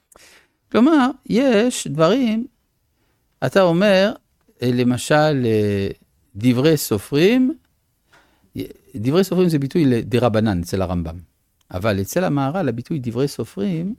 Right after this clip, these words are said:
אין הכוונה שזה דרבנן, אלא שזה הפירוש של הסופרים למה שכתוב בתורה.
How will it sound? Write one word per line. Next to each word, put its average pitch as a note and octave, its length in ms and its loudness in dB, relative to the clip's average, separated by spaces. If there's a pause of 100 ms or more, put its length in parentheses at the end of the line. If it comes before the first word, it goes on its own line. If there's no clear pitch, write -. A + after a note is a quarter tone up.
(600)
אין A3 140 4
הכוונה A2+ 460 0
שזה G#2 340 -2
דרבנן, F#2+ 760 -4 (760)
אלא D3 220 2
שזה D3 260 0
הפירוש C#3+ 540 0
של C#3 120 -2
הסופרים G#3+ 840 -2 (840)
למה E3 200 4
שכתוב C#3+ 380 -2
בתורה. F#2+ 340 -6